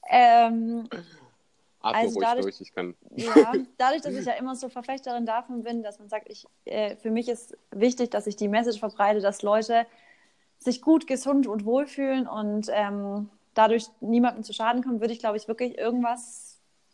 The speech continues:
Speaker 1: Video, was auch immer, wo Leute einfach zeigen, wie gut sie sich fühlen können, wenn sie sich an die Regeln halten, dass sie sich gesund ernähren, dass sie genügend schlafen,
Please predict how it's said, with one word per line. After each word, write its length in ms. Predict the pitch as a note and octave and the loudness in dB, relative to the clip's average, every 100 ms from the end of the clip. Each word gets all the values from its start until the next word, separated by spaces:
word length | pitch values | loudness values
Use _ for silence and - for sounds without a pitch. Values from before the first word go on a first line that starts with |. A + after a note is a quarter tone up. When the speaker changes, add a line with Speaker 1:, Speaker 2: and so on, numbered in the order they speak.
| _ - | _ -14
Speaker 1:
Video, 560 | - G3 A#3 D4 D#4 D4+ D4+ C#4+ G#3 | -4 6 8 8 6 4 2 2 2
was 200 | A3 A3+ | 2 4
auch 120 | G#3 | 0
immer, 380 | B3 D4+ D4 A#3 G#3 | -2 -4 -6 -8 -10
wo 120 | G#3+ A#3 | -6 -4
Leute 360 | G#3+ C4 C4 | -2 -4 -4
einfach 260 | - A3+ A3+ - | -10 -10 -12 -6
zeigen, 480 | A3 A#3 B3+ C4+ C4+ _ _ _ _ _ _ _ _ | -2 0 0 -4 -6 _ _ _ _ _ _ _ _
wie 160 | A#3 C4+ | 4 6
gut 200 | D#4 E4 | 6 2
sie 100 | D4 | -4
sich 220 | C#4+ - | -8 -4
fühlen 240 | C#4 C#4 | -2 -2
können, 260 | C4 C4+ B3 | -2 -2 -2
wenn 120 | A#3 | -2
sie 100 | A#3 | -6
sich 180 | A3+ A#3 | -6 -4
an 80 | A3 | -4
die 100 | G#3+ - _ - | -6 -12 _ -6
Regeln 500 | A#3 A#3+ A#3 A3+ A3+ | 2 4 4 0 2
halten, 340 | A3 A3 A3 | 2 2 -2
dass 160 | G#3 G#3+ | -4 -4
sie 80 | G#3+ | -4
sich 380 | A3 G#3+ - - | -4 -4 -8 -8
gesund 320 | A#3 A3 C4+ C4 | -6 2 2 2
ernähren, 460 | A3+ A3 A3 A3+ | -2 -2 -2 -2
dass 160 | G#3+ G#3 | -4 -4
sie 160 | A3 | -6
genügend 480 | A3 G#3+ A3+ C#4 C4+ | -2 2 4 4 2
schlafen, 560 | - A3 G#3+ A3+ A#3 | 2 2 2 0 -4